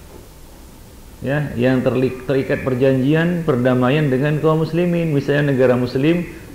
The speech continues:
yang mengikat perjanjian damai dengan negara kafir. Ya, artinya bukan kafir harbi yang memerangi. Nah, jadi pertengkaran-pertengkaran, ya,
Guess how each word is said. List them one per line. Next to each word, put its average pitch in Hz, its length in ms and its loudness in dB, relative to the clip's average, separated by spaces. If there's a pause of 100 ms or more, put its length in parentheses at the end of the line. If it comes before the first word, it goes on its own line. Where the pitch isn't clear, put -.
yang 139 240 2
mengikat 151 480 0
perjanjian 131 720 2
damai 147 400 2
dengan 156 560 0
negara 127 480 2
kafir. 170 480 0 (1700)
Ya, 113 180 -10 (320)
artinya 107 300 -4
bukan 170 400 2
kafir 160 320 2
harbi 160 480 2
yang 147 100 2
memerangi. 151 840 0 (1400)
Nah, 98 80 -4
jadi 135 240 0
pertengkaran-pertengkaran, 131 1800 0 (880)
ya, 127 320 -2